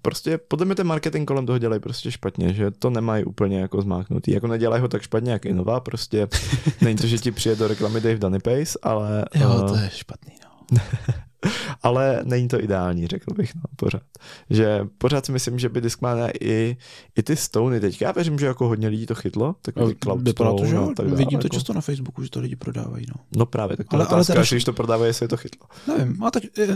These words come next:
Speaker 2: já musím říct, že tohle šlo jako kompletně mimo mě.
Speaker 1: Já jako trochu vím, co a jak, ale už mi to přišlo jako, už to přišlo lehce zoufalý, takový, že jako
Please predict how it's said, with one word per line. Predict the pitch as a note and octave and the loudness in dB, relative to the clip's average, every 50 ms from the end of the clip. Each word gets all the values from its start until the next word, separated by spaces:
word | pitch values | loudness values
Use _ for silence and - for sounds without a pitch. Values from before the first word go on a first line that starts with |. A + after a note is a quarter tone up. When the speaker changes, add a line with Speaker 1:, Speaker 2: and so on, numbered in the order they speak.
| F3+ F3+ | -2 0
Speaker 2:
já | G3+ F#3 F3+ | 0 2 2
musím | F3+ F#3 - F#3 | 4 4 2 2
říct, | F3 F3+ E3 - F3 | 2 0 0 0 -2
že | G#3 D#3+ E3+ D#3+ | -2 -2 0 2
tohle | - E3+ E3 E3 | 2 4 4 4
šlo | D3+ - D#3+ D3+ D3+ D3 | 2 2 2 2 2 2
jako | C#3 D3+ C#3+ | 2 0 0
kompletně | - D3+ C#3 - C#3+ - - C3+ | 0 0 2 2 0 0 2 2
mimo | C3 B2+ B2 A#2 A2 | 4 4 4 2 0
mě. | G#2 A2 - - - - - - - - - - - - _ _ _ - | -2 -4 -8 -10 -18 -20 -20 -20 -20 -20 -20 -20 -20 -20 _ _ _ 2
Speaker 1:
Já | E2+ F2+ G#2 A#2 | 2 4 4 2
jako | B2 A#2 C#3+ C3 A#2 G2 - - - _ _ - | 2 2 2 2 2 2 0 -6 -14 _ _ 2
trochu | - A2 A2+ - - A2 | 2 2 2 2 0 -2
vím, | F#2+ E2 - C#3 G2+ G2+ G#2 | -2 -2 -2 -2 -2 -2 -2
co | - - D3 | -2 0 0
a | C#3+ | 2
jak, | D3+ D3 D3 - - | 2 0 -2 -2 -2
ale | - B2+ - | 0 0 0
už | B2+ - - | -2 -2 -4
mi | C#3 | -2
to | C3 C3 | -2 -4
přišlo | B2 - C3+ C3 - C3 B2 | -4 -4 -6 -4 -4 -2 -2
jako, | A#2+ A#2+ - A2+ A2+ A2+ A#2 - - A#2 | -2 -2 -4 -6 -6 -8 -8 -4 0 0
už | A#2+ - | 0 0
to | B2+ | 0
přišlo | A#2+ A#2 A#2 - - A2 | -2 -4 -4 -4 -2 -4
lehce | A2 - - - F#2 | -4 -4 -6 -6 -4
zoufalý, | F2 - - - - - - - - | -4 -4 -4 -4 -4 -4 -4 -4 -6
takový, | - - - - - A#2 A#2 - A2 | -6 -8 -4 -2 -2 0 0 -2 0
že | G#2+ G#2 - - | 0 -2 -2 -2
jako | A2 - A2+ A2+ G#2+ - | -2 0 0 0 0 0